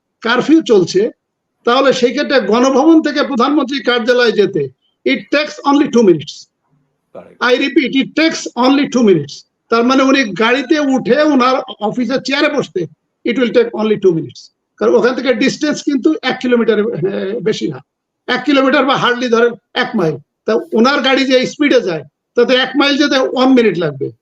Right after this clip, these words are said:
Speaker 1: তাহলে তার গাড়িতে ওঠা এবং গাড়িতে নামা সবকিছু মিলে ধরেন আরেক মিনিট, এর সাথে আমি আরো এক মিনিট অ্যাড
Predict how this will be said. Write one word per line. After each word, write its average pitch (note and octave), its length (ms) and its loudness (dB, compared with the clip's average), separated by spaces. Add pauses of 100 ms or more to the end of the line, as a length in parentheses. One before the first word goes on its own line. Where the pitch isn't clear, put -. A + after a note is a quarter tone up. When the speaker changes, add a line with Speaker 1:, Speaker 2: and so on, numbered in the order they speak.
(140)
Speaker 1:
তাহলে A#3+ 220 2
তার B3+ 240 0
গাড়িতে A#3+ 420 0
ওঠা C4 360 0
এবং C#4 220 0
গাড়িতে A#3+ 340 0
নামা A#3 420 0 (180)
সবকিছু A#3+ 380 -2
মিলে A#3+ 220 2
ধরেন A3+ 220 0
আরেক G#3 320 -2
মিনিট, D3+ 220 -4 (280)
এর B3+ 100 2
সাথে C4+ 220 0
আমি C#4 180 2
আরো C#4 320 2
এক C#4+ 220 -6
মিনিট C4 220 0 (240)
অ্যাড G#3+ 160 -2